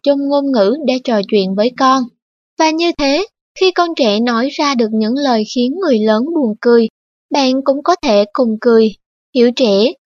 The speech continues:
không dễ gì đã kích những suy nghĩ kỳ lạ của trẻ. Không dùng ánh mắt của người lớn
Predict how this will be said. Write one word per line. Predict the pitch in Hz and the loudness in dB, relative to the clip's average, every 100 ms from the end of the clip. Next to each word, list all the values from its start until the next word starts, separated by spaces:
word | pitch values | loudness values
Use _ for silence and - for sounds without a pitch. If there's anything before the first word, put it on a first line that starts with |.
| _ | _
không | 311 269 | 0 2
dễ | 214 220 | 2 2
gì | 285 254 214 | 0 0 0
đã | 220 202 | -2 -2
kích | - 403 | -2 -2
những | 277 202 226 | -2 -2 -4
suy | - 247 | -4 -2
nghĩ | 220 202 269 - | 0 0 -2 0
kỳ | 240 214 | 2 2
lạ | 202 185 190 | 0 -2 -2
của | 240 240 | -4 0
trẻ. | 220 208 262 403 _ _ _ _ | 0 0 -2 -6 _ _ _ _
Không | 381 349 | -4 0
dùng | 285 254 | -2 -2
ánh | - 254 370 | -6 -6 -4
mắt | 466 - | -6 -2
của | 269 | -2
người | 277 254 | 0 0
lớn | 214 226 226 | 2 2 0